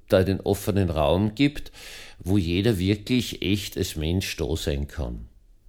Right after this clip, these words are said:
Ich wollte es Ihnen nur erzählen. Ich wollte es Ihnen nur erzählen, es gibt diese Gegenbewegungen, wo dann wirklich was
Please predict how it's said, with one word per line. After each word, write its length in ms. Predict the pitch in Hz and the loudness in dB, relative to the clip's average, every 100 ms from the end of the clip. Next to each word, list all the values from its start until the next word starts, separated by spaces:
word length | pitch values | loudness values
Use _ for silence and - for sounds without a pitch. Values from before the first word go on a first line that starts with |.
| - - - - - _ - - _ _ - _ - | -20 -20 -20 -20 -20 _ -20 -20 _ _ -20 _ -2
Ich 120 | 107 | 2
wollte 180 | 101 110 | 4 4
es 60 | 120 | 2
Ihnen 180 | 117 | 4
nur 120 | 113 113 | 6 4
erzählen. 460 | 104 98 90 82 - - - - - - - - - - - - - - - - - - | 4 6 6 4 -4 -20 -20 -20 -20 -20 -18 -16 -14 -14 -16 -16 -16 -18 -20 -20 -18 -6
Ich 160 | 87 | 4
wollte 280 | 110 107 147 | 6 6 4
es 140 | 139 | 2
Ihnen 280 | - 147 135 | 2 4 6
nur 140 | 135 90 | 6 4
erzählen, 560 | - - 120 113 113 | 0 4 6 6 4
es 240 | 65 98 - | 2 -2 -2
gibt 260 | 120 - | -6 -2
diese 200 | 117 113 | 0 0
Gegenbewegungen, 1300 | - 101 113 117 113 104 113 117 113 113 110 110 101 90 | 2 2 2 2 2 4 4 4 4 6 6 4 2 2
wo 120 | 98 | 4
dann 240 | 104 98 | 6 6
wirklich 380 | 101 104 120 104 | 4 2 -2 4
was 480 | 107 - - 101 | 4 4 -6 -8